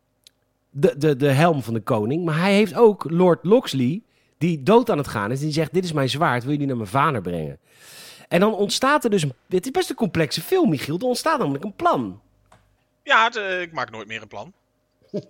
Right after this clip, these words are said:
Speaker 2: Nee, het, het, ze hebben dan inderdaad op dat moment het idee van, "Hey, we hebben dus die, die helm. Wij, wij kunnen gewoon hiermee onze overtocht terug naar Engeland weer veiligstellen." Want ze zitten dus nog in Frankrijk. Ze willen uiteraard gewoon weer terug naar huis. Dus we, eh, we gebruiken gewoon die helm om, eh,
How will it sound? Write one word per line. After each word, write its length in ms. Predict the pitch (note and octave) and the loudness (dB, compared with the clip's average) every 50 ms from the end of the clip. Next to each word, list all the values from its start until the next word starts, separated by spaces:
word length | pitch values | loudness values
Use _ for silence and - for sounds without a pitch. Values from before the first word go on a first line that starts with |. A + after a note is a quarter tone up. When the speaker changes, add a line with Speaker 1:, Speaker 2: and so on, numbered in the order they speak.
| _ _ | _ _
Speaker 2:
Nee, 140 | - G#3+ A3+ | 2 4 4
het, 160 | G#3 G#3 G3+ | 4 4 0
het, 100 | - - - - | -2 -6 -6 -2
ze 120 | F3 G3+ | 2 4
hebben 180 | G#3+ G#3 F#3+ F3+ | 4 4 2 0
dan 180 | G#3 A3 G#3+ G3+ | -4 -4 -4 -4
inderdaad 340 | G3 F#3+ F#3+ F#3 F3+ F3+ | -6 -4 -2 -2 -4 -4
op 80 | F3 D#3 | -4 -4
dat 140 | G3+ G#3 G3 | -4 -4 -4
moment 320 | G3 D#3+ C#3+ C3 B2 - | -4 -6 -6 -6 -6 -8
het 120 | - B2+ - | -12 -14 -12
idee 320 | - C3 B2+ A#2 A#2 A#2 | -10 -6 -4 -4 -4 -4
van, 180 | - C3+ C3 C3 | -6 -8 -12 -10
"Hey, 240 | C3 D3 D#3 C#3+ A#2+ G#2 | -8 -8 -8 -8 -8 -6
we 60 | B2+ | -4
hebben 180 | C3+ C#3+ C#3 | -4 -4 -4
dus 140 | A#2+ A#2 - | -8 -10 -8
die, 320 | - A#2 A#2 A#2 G#2+ G#2 F#2 | -6 -6 -6 -6 -8 -10 -12
die 120 | G#2+ A2+ | -10 -6
helm. 320 | A2+ C#3+ E3 D3 B2+ D3+ D3 | -4 -4 -4 -4 -6 -6 -6
Wij, 260 | B2+ C3+ C3 B2 A#2+ - _ A2+ | -4 -4 -4 -4 -8 -12 _ -8
wij 140 | C3 C3 B2+ | -8 -8 -6
kunnen 260 | - D3 C3 B2 A2+ | -6 -8 -8 -8 -8
gewoon 340 | - B2+ A#2+ A#2+ B2 B2+ B2+ | -6 -6 -6 -6 -8 -14 -16
hiermee 420 | A2+ D3 D3 C#3+ C3 B2 B2 G#2+ | -14 -12 -10 -8 -6 -6 -6 -8
onze 440 | B2 C3 B2 A2 B2 A#2 A#2 A#2+ - _ _ - | -10 -14 -12 -10 -8 -8 -8 -8 -12 _ _ -10
overtocht 520 | F3 A3+ G#3+ F#3 - - C#3+ B2 - - | -8 -8 -8 -10 -12 -10 -10 -10 -10 -10
terug 200 | - D#3+ E3 - | -10 -10 -10 -6
naar 120 | D3 C3 | -6 -6
Engeland 340 | - F3 G#3 G#3+ G3 E3+ C3+ | -6 -6 -6 -6 -8 -8 -8
weer 120 | A2 A2 - | -10 -14 -12
veiligstellen." 480 | - G#2+ G#2+ G#2 G#2 - - A#2+ G#2+ | -10 -10 -10 -8 -8 -8 -8 -8 -8
Want 120 | G#2 G#2+ - | -10 -12 -10
ze 60 | A#2 | -8
zitten 240 | C3+ G3 - - B2 | -8 -8 -8 -8 -12
dus 100 | A2 G2+ | -12 -14
nog 120 | A2 G2+ | -16 -18
in 80 | - G#2 | -18 -12
Frankrijk. 580 | - - D#3 F3+ F3 F3 E3 E3+ G#3+ - - _ _ _ _ _ _ _ | -6 -6 -4 -4 -4 -4 -4 -4 -6 -8 -14 _ _ _ _ _ _ _
Ze 120 | - - | -14 -10
willen 160 | C#3 D#3+ D3 - | -8 -6 -6 -4
uiteraard 380 | C#3 C#3 C3 - B2+ B2+ C3 | -4 -6 -6 -4 -4 -6 -6
gewoon 140 | - - A#2 | -6 -8 -16
weer 100 | A2+ A2 | -16 -16
terug 180 | - A#2 G#2 - | -16 -18 -16 -14
naar 100 | A2 G#2 | -10 -8
huis. 360 | B2 F3 A3+ - - - _ _ _ _ _ _ _ _ - - - - _ _ _ _ _ | -8 -8 -8 -10 -12 -14 _ _ _ _ _ _ _ _ -20 -20 -20 -20 _ _ _ _ _
Dus 240 | - F#3+ F3+ - - | -10 -6 -6 -6 -4
we, 80 | E3 E3+ | -4 -4
eh, 420 | D#3+ D3 D#3 D3+ D3 C#3+ B2+ B2+ | -4 -4 -4 -6 -6 -8 -10 -12
we 80 | D3 D3 | -14 -14
gebruiken 340 | - D3+ C#3 C#3+ C#3+ C3+ - | -12 -6 -6 -6 -6 -6 -8
gewoon 60 | C3+ | -10
die 100 | B2 A#2+ | -6 -4
helm 280 | D3 F#3 F#3 D3 C3 - | -4 -4 -4 -6 -10 -12
om, 320 | - C#3 C3+ C3 C3+ C3 C3 | -14 -14 -14 -14 -16 -18 -16
eh, 60 | - | -12